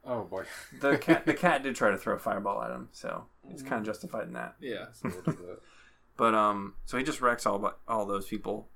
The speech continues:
Speaker 2: Um, and then, then we kinda jump back to, uh, Erngor, and he's coming up on, um, he actually sees, like, the results of the battle.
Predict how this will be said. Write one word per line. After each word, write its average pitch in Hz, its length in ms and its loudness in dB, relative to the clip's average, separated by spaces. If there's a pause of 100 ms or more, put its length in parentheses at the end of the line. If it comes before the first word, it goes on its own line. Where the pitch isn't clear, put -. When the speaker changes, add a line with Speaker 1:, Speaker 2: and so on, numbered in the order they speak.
Speaker 2:
Um, 104 460 -2 (1400)
and 101 160 -6
then, 101 440 -2 (1300)
then 127 100 -2
we 123 60 -4
kinda 123 180 0
jump 107 200 0
back 104 260 2
to, 101 420 -2 (140)
uh, 101 280 0 (180)
Erngor, 107 500 0 (480)
and 113 100 -6
he's 127 140 -4
coming 135 260 6
up 110 260 4
on, 101 320 2
um, 113 540 0 (1600)
he 135 120 0
actually 127 220 0
sees, 113 300 0
like, 98 140 2
the 104 80 -6
results 98 360 -4
of - 60 -20
the - 60 -16
battle. 101 420 -4